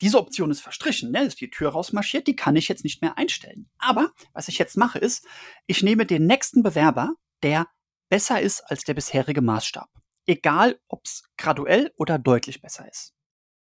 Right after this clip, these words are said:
Wenn unter den nächsten sechs Bewerbern keiner kommt, der besser ist als der Beste aus den ersten vier, dann nehme ich halt den letzten Bewerber. Und dann sieht man schon,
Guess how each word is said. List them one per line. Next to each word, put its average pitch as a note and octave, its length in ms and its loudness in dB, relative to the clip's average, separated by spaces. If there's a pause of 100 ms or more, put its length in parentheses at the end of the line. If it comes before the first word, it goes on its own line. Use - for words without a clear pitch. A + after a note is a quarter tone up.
(800)
Wenn D#3+ 320 2
unter E3+ 240 2
den C3+ 160 4
nächsten D3+ 360 2
sechs C3+ 280 -2
Bewerbern D3 460 -4 (580)
keiner B2+ 320 -2
kommt, - 440 -2 (280)
der B2+ 160 2
besser - 360 0
ist - 180 -2
als - 200 -4
der C3 100 -2
Beste - 320 -4
aus - 120 -10
den B2+ 120 -6
ersten - 360 -10
vier, A3+ 340 -4 (440)
dann C3 240 0
nehme C3+ 180 6
ich - 120 -4
halt D#3+ 240 -2
den G3+ 100 0
letzten B2+ 340 0
Bewerber. - 380 -10 (480)
Und E3+ 120 0
dann D#3 140 4
sieht B3 200 0
man D3 120 4
schon, G3 360 -4